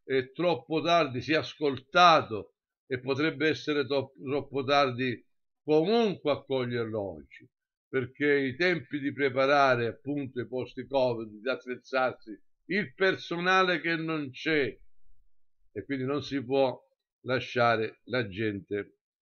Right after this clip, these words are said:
eh, morire. Allora, eh, i cittadini su questo devono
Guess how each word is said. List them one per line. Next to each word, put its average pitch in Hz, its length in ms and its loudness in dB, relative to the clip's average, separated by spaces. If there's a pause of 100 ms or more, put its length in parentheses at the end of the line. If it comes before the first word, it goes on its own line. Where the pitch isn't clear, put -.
(260)
eh, 101 360 -6
morire. 120 440 0
Allora, 156 480 2
eh, - 880 -8
i 123 60 -2
cittadini 151 840 2 (300)
su 139 380 -6
questo 147 840 2 (300)
devono 139 880 0